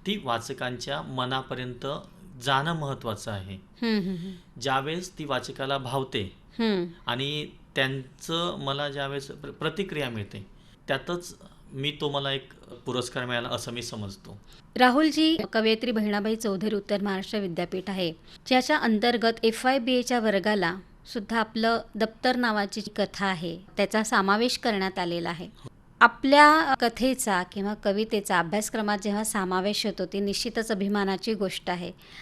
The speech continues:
Speaker 2: आपल्या काय नेमक्या भावना होत्या?
Speaker 1: माझी एफ वाय बी एला ज्यावेळेस कथेचा समावेश बहिणाबाई,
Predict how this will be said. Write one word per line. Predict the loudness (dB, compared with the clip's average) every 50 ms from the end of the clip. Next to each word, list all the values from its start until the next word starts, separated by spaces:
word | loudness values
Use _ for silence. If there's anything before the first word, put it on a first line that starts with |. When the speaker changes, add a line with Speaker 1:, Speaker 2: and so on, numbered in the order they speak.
| -18 -4 0 0
Speaker 2:
आपल्या | 0 2 2 2 2
काय | 4 4 4 2 2
नेमक्या | 2 2 0 0 2 2 0
भावना | 2 2 0 0 0 0
होत्या? | 0 -2 -4 -6 -8 -10 -10 -12 -18 -20 -20 -20 -14
Speaker 1:
माझी | -8 -4 -4 -4 -4 -4 -6 -6 -6 -6 -6 -6 -6 -10 -12 -10 -6
एफ | -2 0 0 0 0 -2 -2 2
वाय | 2 2 2
बी | 2 -2 -4
एला | -4 -4 -4 -4 -4 -4 -6 -8 -8 -6
ज्यावेळेस | -4 -2 -2 -2 -2 -4 -4 -6 -8 -14 -14 -16 -18 -18 -20 -20 -20 -20 -10 -6
कथेचा | -6 -6 -4 -4 -4 -4 -2 -2 -2 -4
समावेश | -4 -4 -6 -8 -6 -6 -4 -4 -4 -4 -4 -4 -6 -10 -14 -16 -18 -20 -20 -20 -12
बहिणाबाई, | -6 -2 -2 -2 -2 -2 -4 -6 -6 -6 -6 -8 -8 -8 -10